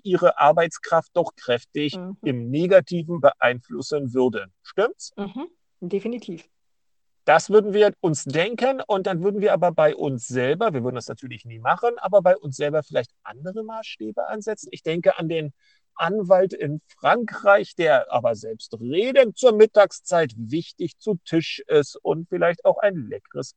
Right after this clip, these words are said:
Speaker 1: Weißweinchen dabei genießen darf.
Speaker 2: Wollen wir jetzt ernsthaft über unsere, äh, Alkoholpräferenzen reden? Also, äh,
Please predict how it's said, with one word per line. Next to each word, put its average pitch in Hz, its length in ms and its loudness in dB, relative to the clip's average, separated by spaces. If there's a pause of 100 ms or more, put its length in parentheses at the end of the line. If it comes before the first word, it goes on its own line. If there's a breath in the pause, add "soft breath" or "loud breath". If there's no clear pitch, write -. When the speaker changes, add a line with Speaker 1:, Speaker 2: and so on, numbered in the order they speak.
Speaker 1:
Weißweinchen 151 600 0
dabei 131 380 6 (340)
genießen 135 460 -4
darf. 113 260 -4 (1500 soft breath)
Speaker 2:
Wollen 202 140 -6
wir 220 80 -2
jetzt - 200 -12
ernsthaft 262 440 -6
über 247 200 0
unsere, 247 520 0
äh, 240 280 2
Alkoholpräferenzen 240 1200 0
reden? 269 400 -6 (100)
Also, 247 380 2
äh, 240 300 -4